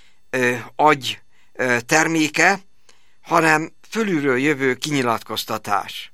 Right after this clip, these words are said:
„Az evangéliumot, amelyet hirdettem, nem emberektől való, nem emberektől kaptam vagy tanultam,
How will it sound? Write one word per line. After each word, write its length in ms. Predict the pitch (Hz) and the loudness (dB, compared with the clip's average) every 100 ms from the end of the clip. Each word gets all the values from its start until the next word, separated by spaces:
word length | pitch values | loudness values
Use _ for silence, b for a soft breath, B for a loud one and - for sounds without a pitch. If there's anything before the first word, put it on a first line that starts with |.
| - - - - B B B B | -20 -20 -20 -20 B B B B
„Az 140 | 135 | 2
evangéliumot, 800 | 196 214 196 170 170 160 156 151 | 4 4 2 0 -2 0 0 0
amelyet 440 | 147 143 135 123 - | 0 2 0 -2 -2
hirdettem, 600 | 175 175 175 156 156 151 | -2 2 0 0 -2 0
nem 220 | 185 202 | 0 0
emberektől 800 | 175 175 156 143 135 - 123 117 | 0 2 2 2 0 -4 -6 0
való, 460 | 151 165 190 190 b b b b b b b | 0 2 0 -2 b b b b b b b
nem 240 | b 214 233 | b 2 4
emberektől 680 | 208 180 165 160 - 156 135 | 0 2 2 2 -2 -4 0
kaptam 420 | 190 190 165 151 | 2 2 0 0
vagy 180 | 135 131 | 0 -2
tanultam, 800 | 175 185 185 180 165 156 156 | -2 -2 -2 0 2 2 0